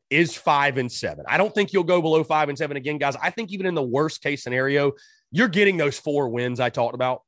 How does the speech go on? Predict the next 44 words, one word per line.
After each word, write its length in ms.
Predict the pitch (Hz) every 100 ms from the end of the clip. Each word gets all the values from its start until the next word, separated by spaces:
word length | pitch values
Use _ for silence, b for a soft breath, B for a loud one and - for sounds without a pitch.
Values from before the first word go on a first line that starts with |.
| _
You're 140 | 123 135
getting 220 | 156 151
the 80 | 143
Georgia 320 | 123 139 123
State, 240 | - 127
S 160 | 123 -
C 100 | 123
State, 260 | - 113
Charlotte, 280 | - 120 113
and 80 | 104
at 140 | 98
Vandy. 260 | 101 110 110
I, 160 | 113 113
I 40 |
just 200 | 120 110
don't 180 | 123 117
see 200 | 117 -
any 180 | 123 120
way 180 | 113 110
you're 100 | 107
gonna 140 | 98
lose 200 | 95 90
those 180 | 90 78
teams. 160 | - _ _ -
I 80 | 123
just 140 | 123
don't 140 | 123 107
see 100 | 95
any 120 | 80
way. 160 | 64 _ b b b
I 60 |
mean, 180 | 127 101
Vandy 320 | 135 170 175
haven't 200 | 151 151
been 80 | 143
able 100 | 143
to 80 | 131
beat 240 | 117 139
you 80 | 139
when 140 | 120 127
you've 100 | 127
been 160 | 113
terrible. 640 | - - - 170 110 73 - _ _ -
So 380 | 131 104 98